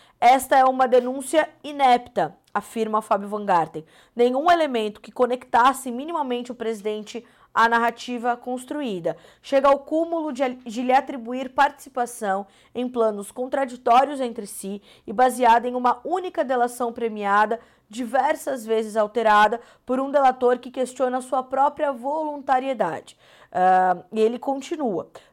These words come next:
Não por acaso ele mudou sua versão por inúmeras vezes para construir uma narrativa fantasiosa. O dela-, o delator,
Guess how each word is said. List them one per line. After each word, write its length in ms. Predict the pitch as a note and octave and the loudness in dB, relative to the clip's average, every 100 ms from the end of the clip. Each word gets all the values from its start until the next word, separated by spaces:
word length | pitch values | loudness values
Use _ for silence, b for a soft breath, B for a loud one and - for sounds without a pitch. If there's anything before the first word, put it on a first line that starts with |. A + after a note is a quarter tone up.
| - | -12
Não 360 | A3 C4 D#4+ | -2 2 2
por 180 | - E4 | 2 2
acaso 640 | C4+ C4 A#3 G#3+ A#3+ A#3+ C4+ | 2 4 6 6 6 2 -2
ele 180 | B3+ C4 | -2 -2
mudou 480 | C4 A#3+ G3+ B3+ D#4 | -6 -2 2 2 0
sua 200 | - C4 | -4 -4
versão 460 | A3 - A#3+ A3+ | -6 -8 -4 -4
por 200 | A3 B3 | -4 -8
inúmeras 680 | C4+ B3+ C#4+ F4 D#4 B3 A#3 | -8 -8 -8 -4 -2 -2 -2
vezes 340 | A3 A3+ A3+ - b b - | -4 -4 -8 -20 b b -2
para 160 | B3 | 0
construir 760 | B3 - D#4 F4+ - E4 C4 B3+ | 0 -6 -10 -10 -8 -6 -6 -6
uma 160 | B3+ A#3+ | -4 -2
narrativa 640 | A#3+ B3 A#3 - B3+ C4 C4 | -2 -2 -4 -8 -10 -8 -6
fantasiosa. 1040 | - B3+ C#4 C#4+ C#4+ D4+ A3+ E3 D3+ D#3 B B | -6 -6 -6 -6 -6 -2 -2 -2 -6 -16 B B
O 80 | - | -2
dela-, 340 | G#3+ B3+ A#3+ B3 | 4 4 4 0
o 100 | A#3 | -2
delator, 560 | G#3+ A#3 A#3 A#3+ B3 | 2 2 2 4 2